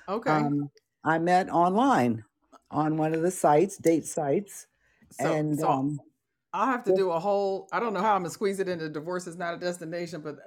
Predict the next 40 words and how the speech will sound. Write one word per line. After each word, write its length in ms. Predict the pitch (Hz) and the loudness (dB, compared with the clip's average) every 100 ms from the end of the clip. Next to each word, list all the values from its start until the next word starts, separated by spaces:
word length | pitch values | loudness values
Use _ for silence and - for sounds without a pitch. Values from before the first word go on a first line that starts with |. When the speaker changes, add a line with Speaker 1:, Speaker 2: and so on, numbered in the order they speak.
| - 156 | -20 -10
Speaker 1:
the 140 | 170 156 | -6 -4
role 340 | 175 226 269 | 0 0 0
reversal 540 | 233 220 196 190 202 180 | -2 -6 -4 -4 -4 -4
when 160 | 175 | -6
you 80 | 170 | -6
live 260 | 165 190 190 | -6 -4 -2
with 180 | 180 165 | -4 -4
one 140 | 170 | -4
of 140 | 165 156 | -4 -6
your 120 | 143 | -8
parents 560 | - 196 185 147 135 | -6 -6 -4 -4 -6
and 140 | 156 151 | -8 -8
they're 180 | 147 143 | -6 -6
dating. 540 | 151 180 165 127 147 _ _ _ 254 240 - | -4 -4 -6 -8 -12 _ _ _ 0 2 4
Um, 400 | 220 165 165 - - | 2 4 0 -2 -6
Speaker 2:
<laughs> 100 | 185 | -4
Speaker 1:
and 120 | 180 | 0
so 180 | 208 190 | 4 4
when 160 | 196 | 2
she 160 | 214 214 | 0 -4
started 340 | - 240 226 | -2 2 4
Speaker 2:
It's 80 | 208 | 4
real. 300 | 208 226 220 | 4 6 6
Speaker 1:
dating, 300 | 151 185 180 - | 4 2 -6 -10
dating, 500 | 165 190 233 208 185 - | 2 2 4 0 -4 0
yeah, 140 | 196 | 2
when 140 | 185 214 | 2 2
she 120 | 285 | -2
started 380 | 277 262 247 214 | -2 0 0 2
dating 360 | 233 262 277 262 | 0 0 0 2
him, 440 | 240 180 180 190 _ _ - | 0 0 -6 -10 _ _ -12
she 240 | - 226 | -6 -2
had 180 | 233 208 | 0 4
that 160 | 190 220 | 2 4
day 140 | 233 | 2
where 120 | 226 | 2
she 140 | 220 214 | 0 -2
goes, 180 | 208 | 0
"Oh, 160 | 240 320 | 2 2
well, 340 | 269 247 233 | 4 2 0